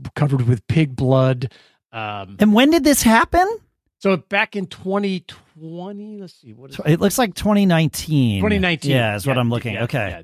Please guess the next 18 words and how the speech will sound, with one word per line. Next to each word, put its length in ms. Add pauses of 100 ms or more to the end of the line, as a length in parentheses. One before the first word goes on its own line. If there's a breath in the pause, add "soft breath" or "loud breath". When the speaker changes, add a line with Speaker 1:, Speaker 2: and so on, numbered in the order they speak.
Speaker 1:
Devin, 440
uh, 220 (160)
Speaker 2:
So 160
it 40
Speaker 1:
Wenig. 60
Speaker 2:
wasn't 300
that 220
long 300
ago. 400 (180)
I 100
mean, 140
I 100
Speaker 1:
No. 40
Speaker 2:
realize 360
the, 100
the, 340
the, 260 (120)
the 240